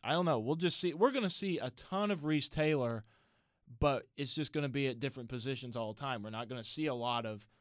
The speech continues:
running back Reese Taylor, or wide receiver Reese Taylor, or cornerback Reese Taylor. We're gonna see all of them together, and Reese Taylor's gonna be on the field maybe as much as anybody on this team, in my opinion.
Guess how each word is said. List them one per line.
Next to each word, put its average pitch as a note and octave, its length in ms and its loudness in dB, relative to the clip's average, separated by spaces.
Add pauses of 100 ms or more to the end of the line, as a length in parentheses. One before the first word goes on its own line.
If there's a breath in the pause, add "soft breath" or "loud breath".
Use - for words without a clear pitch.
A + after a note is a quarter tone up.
running D#3 260 4
back A#2 260 0
Reese A2+ 180 -8
Taylor, G#2+ 260 -4
or G2+ 40 -6
wide A2+ 220 -2
receiver C3 380 -2
Reese A2+ 220 -6
Taylor, G#2 300 -6
or G2+ 160 -6
cornerback C#3 540 -2
Reese A2+ 160 -8
Taylor. G#2 260 -6
We're C3+ 120 -4
gonna C#3+ 180 -2
see C3 400 0 (420 soft breath)
all E3 220 8
of D3+ 80 2
them C#3+ 140 -4
together, B2+ 560 2
and A#2+ 200 -6
Reese D3 180 0
Taylor's D3+ 340 0
gonna B2 180 -4
be B2+ 160 0
on B2 140 -2
the G#2+ 80 -8
field C3 500 0 (640 soft breath)
maybe C#3 480 2 (260)
as A#2+ 180 -2
much C3 220 2
as B2 100 0
anybody B2+ 440 2
on A2+ 160 0
this G#2 180 -4
team, C3 380 -2
in G2+ 120 -6
my B2 160 -2
opinion. F#2+ 440 -6